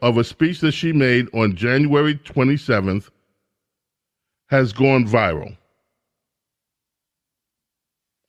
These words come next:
She was speaking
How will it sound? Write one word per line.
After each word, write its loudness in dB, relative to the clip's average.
She 0
was 0
speaking -2